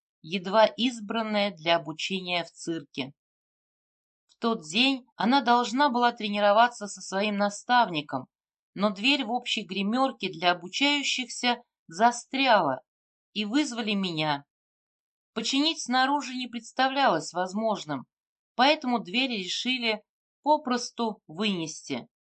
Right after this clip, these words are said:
Я придумал поступить иначе и предложил помощь. Будучи мастером уже некоторое время,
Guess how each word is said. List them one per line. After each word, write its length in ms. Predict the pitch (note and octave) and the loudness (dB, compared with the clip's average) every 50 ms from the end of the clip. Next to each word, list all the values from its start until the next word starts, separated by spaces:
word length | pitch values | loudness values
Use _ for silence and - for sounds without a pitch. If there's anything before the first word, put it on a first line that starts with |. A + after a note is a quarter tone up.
| _ _ _ _ _ _ _ _ _ _ - | _ _ _ _ _ _ _ _ _ _ -10
Я 220 | G#3 G#3 D4 E4 | 2 6 6 6
придумал 580 | D#4+ D#4+ B3 B3 G#3 G3+ C4+ C#4 C#4 C4+ B3+ B3+ | 6 6 -2 -4 0 0 2 2 2 2 0 -2
поступить 600 | - F#3+ - - - F#3+ F#3+ - A3+ A3+ - - - | -6 -8 -8 -6 -10 -8 -6 -6 -8 -8 -10 -14 -8
иначе 720 | G3+ G#3 G3+ F#3+ F#3 F3+ F3 E3+ E3+ - - E3 D3+ D#3 D#3 _ _ _ _ _ _ _ - | -4 -2 -2 0 2 2 2 0 0 -4 -4 -4 -4 -6 -8 _ _ _ _ _ _ _ -16
и 80 | F#3 | -14
предложил 640 | F#3+ - G#3 F#3+ F#3+ G#3+ A3+ A#3 G#3 A3+ C#4+ C#4+ B3+ | -12 -10 -10 -4 2 4 4 4 4 0 -4 -4 -6
помощь. 680 | - - B3+ B3+ A#3+ G3 D#3 C#3+ - - - - - _ _ _ _ _ _ _ _ _ - - | -6 -6 -4 0 0 0 0 0 -4 -4 -6 -10 -10 _ _ _ _ _ _ _ _ _ -14 -8
Будучи 460 | F#3 A3 C4 A#3+ C4+ C4 - B3+ B3 | -4 -2 0 0 -2 -2 0 -2 -2
мастером 760 | A3 A3 G#3+ A3+ B3 B3 A#3+ - - - G#3+ G3+ G3 F#3+ - | 0 2 4 6 6 6 4 -2 -6 -4 -2 0 0 -2 -2
уже 280 | G3 G3+ F3 G3+ A3 G#3 | -4 -6 -4 -4 -4 -4
некоторое 640 | G#3+ A3 A3 A3 - - - F#3+ G3 F#3+ G3 F#3+ | -2 -4 -4 -6 -8 -8 -4 -2 -2 -2 -2 -4
время, 520 | F#3 G3+ C4+ D4+ D4+ C#4+ C4+ B3+ B3 B3 | -2 0 0 2 2 2 2 0 0 -2